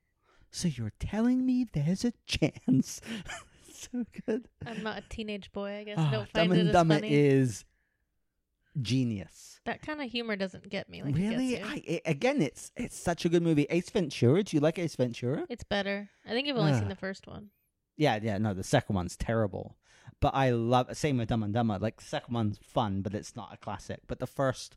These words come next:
Speaker 1: ones of both are absolute comedy classics.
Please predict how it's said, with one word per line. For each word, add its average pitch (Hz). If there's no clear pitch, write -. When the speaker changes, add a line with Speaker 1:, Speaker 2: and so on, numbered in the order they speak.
Speaker 1:
ones 127
of 104
both 131
are 107
absolute 104
comedy 110
classics. -